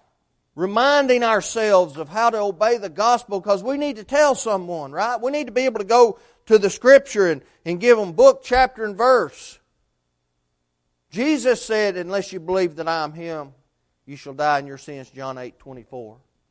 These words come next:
Jesus said, Luke thirteen three,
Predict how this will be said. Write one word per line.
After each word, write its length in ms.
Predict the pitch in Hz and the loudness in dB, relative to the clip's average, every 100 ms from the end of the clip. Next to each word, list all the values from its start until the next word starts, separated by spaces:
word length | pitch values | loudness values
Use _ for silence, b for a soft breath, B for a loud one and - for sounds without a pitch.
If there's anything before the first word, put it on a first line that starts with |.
| _ _ _ _ _ _ _ _ _ _ _ _ | _ _ _ _ _ _ _ _ _ _ _ _
Jesus 420 | 135 233 262 233 - | -10 -8 -8 -10 -8
said, 480 | 214 196 170 139 131 _ _ _ | -4 0 0 -2 -14 _ _ _
Luke 320 | 139 165 165 _ _ _ _ _ | -12 -12 -12 _ _ _ _ _
thirteen 560 | 160 165 - 170 160 139 | -6 -6 -8 -12 -12 -14
three, 540 | - 165 160 139 98 | -14 -10 -8 -10 -14